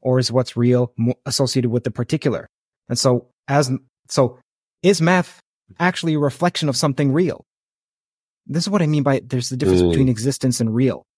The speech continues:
Speaker 2: Mm-hmm.
Speaker 1: When we say that it's invented or discovered, okay, if we say it's discovered, we mean that there's something there and then we pushed away some dirt and we found some core. To say that implies that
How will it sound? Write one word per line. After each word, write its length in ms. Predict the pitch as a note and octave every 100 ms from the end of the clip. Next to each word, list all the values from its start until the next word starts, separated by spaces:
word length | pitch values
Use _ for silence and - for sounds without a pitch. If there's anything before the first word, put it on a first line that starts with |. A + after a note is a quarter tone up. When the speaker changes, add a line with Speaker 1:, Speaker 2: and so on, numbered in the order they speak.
| _ _ _ _ _ _ -
Speaker 2:
Mm-hmm. 160 | E2+
Speaker 1:
When 140 | C3+ E3
we 80 |
say 260 | E3 E3 D#3
that 240 | B2 C#3 C#3+
it's 160 | -
invented 480 | B2+ A2+ C#3+ - C3+
or 160 | C3 B2
discovered, 420 | A#2 - A#2 G2+
okay, 160 | C3+ A#2
if 100 | -
we 80 |
say 160 | G3 G3
it's 100 | F3
discovered, 540 | C#3 - D#3 C#3 A#2+
we 80 | B2
mean 220 | C3 C3 - _
that 180 | C3+ C3
there's 180 | B2+ A#2+
something 420 | E3+ D3+ D#3 C3
there 160 | B2 B2+
and 120 | A#2+
then 80 | A#2
we 220 | A2+ A2+ _ _ _ _ _ _ _ _ _ _ _
pushed 220 | - C#3+
away 180 | C#3+ C#3
some 240 | C3 B2 A2
dirt 300 | B2+ B2+ B2+
and 80 |
we 80 | A#2
found 280 | - B2 A#2+
some 160 | A#2 A2
core. 380 | - A#2 C2+ - _ _ _ _ _ _ _ _ _ -
To 80 |
say 280 | D3+ - F3+
that 280 | E3+ D3 - _ _ _ _ _ _ _
implies 560 | D#3+ D#3 - D#3 F3+ E3
that 140 | D3+